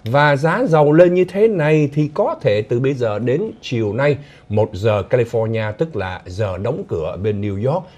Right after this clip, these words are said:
có thể, à, có thể Dow Jones sẽ không còn bị tụt giảm, mất không nhiều điểm như trong lúc này. À, S and P năm trăm mất đến hai mươi mốt điểm và quý vị nhìn thấy thị trường châu Á tụt giảm khá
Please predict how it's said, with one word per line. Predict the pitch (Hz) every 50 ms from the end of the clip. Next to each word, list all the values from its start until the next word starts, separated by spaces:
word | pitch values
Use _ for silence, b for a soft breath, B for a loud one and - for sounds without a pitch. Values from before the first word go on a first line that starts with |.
| B B
có | - 262 330 339
thể, | - 147 - - - - - _ _ _ - -
à, | 82 87 -
có | - 120 143 170 170
thể | - 92 82 90
Dow | 95 104 104 98
Jones | 95 107 110 98 95 90
sẽ | - - - 123 107 - 127 147 165 170 b b b b b b b b _
không | - - 160 156 151 147 143 123
còn | - 95 98 90 90 90
bị | 90 90 - -
tụt | - 104 90 -
giảm, | 95 104 82 85 101 107 - B B B B B
mất | - 123 156 226 254 - -
không | - 190 175 170
nhiều | 147 131 120 107
điểm | 104 95 92 87 101 110
như | 135 147 156 151
trong | 151 151 127 123
lúc | 135 170 175 139
này. | 104 98 90 87 85 B B B B B
À, | - 101 92 95 98 -
S | 143 185 185 -
and | 104 92
P | 117 113
năm | 113 107 104
trăm | - 117 107 107 110
mất | 143 190 156 143
đến | 147 165 180 156
hai | 123 131 127 117
mươi | 117 113 117 113 107
mốt | 107 127 175 180 -
điểm | 104 95 87 80 90
và | 90 87
quý | 85 120 120
vị | 120 101 -
nhìn | - 95 95 87 85
thấy | 104 104 123 147
thị | - 107 - -
trường | - 104 92 82 82
châu | - 107 95 98
Á | - 90 92 104 120 131 -
tụt | 98 82 -
giảm | - - 95 78 76 78 85 b b b b b b -
khá | - - 147